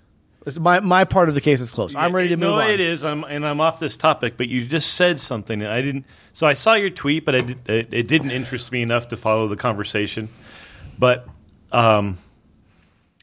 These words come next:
Speaker 1: That, that
Speaker 2: the,
Speaker 1: was almost,
Speaker 2: the,
Speaker 1: almost hurtful.
Speaker 2: the, the, the, the rabid, uh, uh, wombat there.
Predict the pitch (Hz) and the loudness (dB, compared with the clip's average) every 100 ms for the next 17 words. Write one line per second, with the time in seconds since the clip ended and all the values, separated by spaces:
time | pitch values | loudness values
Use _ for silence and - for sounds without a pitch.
0 | _ _ _ _ _ _ - 160 190 - | _ _ _ _ _ _ -8 -2 -2 0
1 | 226 175 - 170 214 208 - 202 240 - | 2 0 0 -2 0 0 0 0 2 0
2 | - 160 - 71 - _ _ _ _ _ | -2 -2 -6 -14 -14 _ _ _ _ _
3 | - 131 131 120 127 117 113 - - 110 | -2 -2 -2 -2 0 2 0 -6 -10 -6
4 | 107 101 117 107 120 165 170 190 156 147 | -4 -2 -4 -2 0 0 2 0 0 0
5 | 127 117 110 104 104 _ _ - 107 98 | 0 0 -2 -6 -10 _ _ -16 -14 -12
6 | 95 92 _ 104 92 _ _ _ _ 113 | -14 -18 _ -20 -20 _ _ _ _ -10
7 | 110 127 156 120 98 - 95 92 | 0 2 4 4 2 0 -4 -4